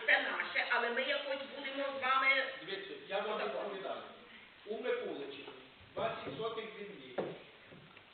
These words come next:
Speaker 2: Ну, у нас є дві церкви, дві церкви. З документами, приватну власністю, все таке, як має бути. І двадцять сотих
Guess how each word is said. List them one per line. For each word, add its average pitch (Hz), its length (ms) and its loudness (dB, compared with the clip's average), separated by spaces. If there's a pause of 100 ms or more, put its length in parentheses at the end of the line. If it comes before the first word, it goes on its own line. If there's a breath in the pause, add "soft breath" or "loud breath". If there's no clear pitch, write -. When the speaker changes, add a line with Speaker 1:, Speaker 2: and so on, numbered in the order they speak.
(420)
Speaker 2:
Ну, 151 80 -12
у 147 160 -10
нас 160 200 -6
є 175 60 -12
дві 180 240 -14
церкви, 135 380 -8 (640)
дві - 180 -12
церкви. 139 220 -12 (500)
З - 40 -20
документами, 175 680 -8 (640)
приватну 170 500 -8
власністю, 143 540 -10 (160)
все 220 80 -12
таке, 180 220 -10
як 160 180 -12
має 143 160 -10
бути. 143 220 -14 (360)
І 233 60 -12
двадцять - 540 -2
сотих 151 320 -6